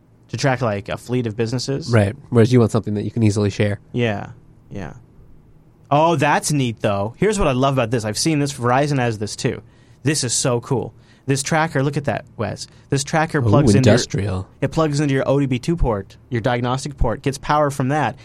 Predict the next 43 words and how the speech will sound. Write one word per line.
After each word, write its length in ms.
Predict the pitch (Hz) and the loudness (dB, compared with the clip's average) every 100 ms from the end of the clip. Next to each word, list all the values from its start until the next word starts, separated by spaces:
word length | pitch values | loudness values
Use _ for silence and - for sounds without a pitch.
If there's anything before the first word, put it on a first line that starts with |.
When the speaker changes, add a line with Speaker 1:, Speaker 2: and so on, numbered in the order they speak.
| - | -4
Speaker 1:
has 220 | 139 139 | -2 0
a 40 | 117 | -2
sim 260 | - 165 | 0 -2
card 260 | 170 180 170 | 0 0 2
in 100 | 175 | 0
it 100 | 175 | 0
and 140 | 131 | -2
a 100 | 123 | -2
G 160 | 110 135 | -2 -2
P 160 | 139 135 | 0 -2
S 160 | 135 | 0
in 100 | 151 | -2
it, 120 | 151 - | -4 -2
and 340 | 170 202 135 | 0 0 -2
it 120 | - | -4
can 120 | - 135 | -2 -2
also 180 | 170 | -2
do 140 | 147 117 | -2 -2
a 20 | |
mic. 380 | 101 107 - - _ _ - | -2 -6 -8 -20 _ _ -4
Speaker 2:
Oh, 160 | 214 139 | 2 2
dang. 460 | 233 269 120 101 123 - | 2 2 2 2 -4 0
Speaker 1:
Yeah. 280 | 120 190 165 | 2 2 -2
Speaker 2:
Wow. 140 | 110 - - _ | -10 -14 -20 _
Speaker 1:
Yeah, 100 | 110 | -4
pay 240 | - 160 | 0 0
as 100 | 180 | 0
you 60 | 185 | 0
go, 180 | 151 143 | 0 2
no 160 | 135 156 | 0 -2
contract, 580 | 156 113 117 101 110 139 | -2 -2 -2 -4 -2 -2
no 80 | |
activation 440 | 139 143 131 120 110 | -2 0 -2 -2 -6
fee, 140 | 101 | -6
so 160 | - 110 | -4 -6
it's 180 | - - | -6 -4
seventy-seven 540 | 139 156 151 139 117 | -2 0 0 0 0
bucks 320 | 113 113 - | -2 -2 -6
for 160 | - 107 | -6 -6
this 140 | 101 | -2
off 120 | 110 | -4
of 80 | 107 | -4
Amazon. 460 | 107 101 98 71 | -4 -4 -6 -8